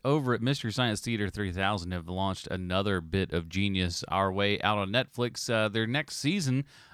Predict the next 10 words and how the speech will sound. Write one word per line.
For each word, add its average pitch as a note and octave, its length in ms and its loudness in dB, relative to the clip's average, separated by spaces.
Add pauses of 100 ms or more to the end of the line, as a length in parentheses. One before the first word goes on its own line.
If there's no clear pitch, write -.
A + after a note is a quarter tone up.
(100)
uh, A2+ 360 4
entitled A#2+ 540 0
The G#2+ 260 -2
Gauntlet, A#2+ 760 -2 (420)
has, G2+ 280 -2
uh, G#2 320 4
it G#2+ 100 -4
premiered A#2 340 2
on G#2+ 200 2
Thanksgiving. B2 680 0